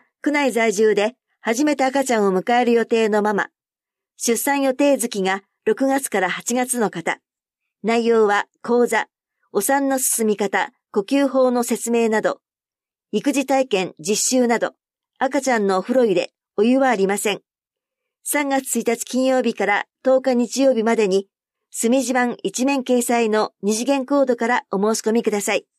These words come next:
では日程、会場などをご案内します。五日金曜日、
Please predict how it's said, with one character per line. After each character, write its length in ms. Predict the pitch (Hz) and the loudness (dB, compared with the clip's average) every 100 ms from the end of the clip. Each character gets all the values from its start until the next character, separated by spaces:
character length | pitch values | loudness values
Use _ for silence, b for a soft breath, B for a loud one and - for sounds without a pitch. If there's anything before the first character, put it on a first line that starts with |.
| _ _ _ _ _ _ _ _ _ _ - | _ _ _ _ _ _ _ _ _ _ 0
で 140 | 254 | 2
は 140 | 247 | 4
日 200 | 202 208 - | 2 0 0
程、 200 | 269 269 | 2 2
会 200 | 262 262 | 2 0
場 180 | 262 262 | 2 2
な 120 | 254 | 2
ど 160 | 262 254 | 2 2
を 40 | |
ご 100 | 190 | 2
案 120 | 190 | 0
内 160 | 190 196 | 0 -2
し 140 | - | -2
ま 120 | 185 180 | -2 -2
す。 180 | - - _ _ _ _ _ _ _ _ | -4 -10 _ _ _ _ _ _ _ _
五 220 | - 240 - | -4 -4 -2
日 140 | 285 | -4
金 240 | 277 285 | -2 -2
曜 240 | 277 277 262 | 2 2 2
日、 240 | 202 - | 0 -4